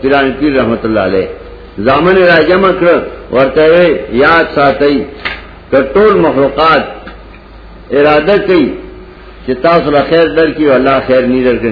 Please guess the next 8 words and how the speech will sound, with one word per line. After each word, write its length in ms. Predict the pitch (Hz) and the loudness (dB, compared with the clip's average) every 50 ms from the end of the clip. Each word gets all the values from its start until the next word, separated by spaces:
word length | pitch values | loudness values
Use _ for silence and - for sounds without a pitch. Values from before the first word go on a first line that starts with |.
| 107 107 | -4 -4
نشي 180 | 104 - 101 | -6 -4 -4
درکولی. 460 | 95 90 - - - 78 69 69 69 67 - - - - - - - - - - | -4 -4 -4 -6 -8 -8 -8 -10 -12 -14 -14 -18 -20 -20 -20 -20 -20 -20 -14 -10
اگر 220 | - 113 110 143 143 127 | -8 -4 -2 -2 0 2
ټول 140 | 175 196 196 185 180 | 2 2 4 4 4
مخلوقات 480 | 175 160 156 156 156 156 160 165 160 - - - - | 2 2 2 0 0 0 0 0 0 -2 -4 -4 -2
شر 160 | 160 160 151 139 120 | -2 -2 -2 -2 0
کوي، 240 | 151 156 156 135 - - - - - - - - - - - - - - - - - - | 0 2 2 0 -2 -6 -12 -16 -20 -20 -20 -20 -20 -20 -20 -20 -20 -20 -20 -14 -6 -2
او 80 | 123 | 0